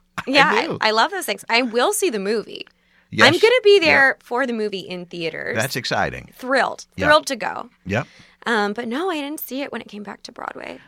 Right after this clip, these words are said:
Speaker 1: I think you look at the history of Broadway, it's probably, um, uh, Oklahoma.
Speaker 2: Okay.
Speaker 1: And then, uh,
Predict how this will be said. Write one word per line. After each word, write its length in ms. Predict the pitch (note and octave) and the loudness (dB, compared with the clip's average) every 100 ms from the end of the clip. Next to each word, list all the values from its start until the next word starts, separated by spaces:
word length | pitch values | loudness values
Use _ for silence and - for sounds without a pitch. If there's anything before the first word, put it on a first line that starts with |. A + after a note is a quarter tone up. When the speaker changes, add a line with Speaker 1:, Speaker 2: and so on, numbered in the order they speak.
| - | -6
Speaker 1:
I 80 | |
think 180 | B2 F#3+ | -4 -2
you 60 | C#3+ | 0
look 140 | D#3 | 0
at 60 | D3 | 0
the 60 | |
history 300 | A2 D3 - | 0 0 0
of 80 | C#3+ | -2
Broadway, 460 | A2 F2 D#2+ F2 F#2+ _ _ | 2 2 2 -2 -4 _ _
it's 160 | F2+ - | -8 -4
probably, 520 | - G#2 F#2+ F#2 F#2+ | 0 0 0 -2 -4
um, 500 | - F2+ F2 E2+ D#2+ - _ - _ | -4 -2 -2 -2 -6 -10 _ -20 _
uh, 400 | - F#2 F2 E2 - | -8 -6 -4 -6 -4
Oklahoma. 680 | A#2 B2 B2 A2 G2 G2+ D3 _ | -6 -2 0 2 0 0 -4 _
Speaker 2:
Okay. 260 | B3+ C4 A#3 _ _ | -4 -4 -4 _ _
Speaker 1:
And 240 | - F2+ | -6 -2
then, 300 | F3+ F#3+ G2 G2 | -2 -2 -2 -4
uh, 560 | - F2+ F2 E2+ E2 E2 | -4 -4 -2 -2 -4 -6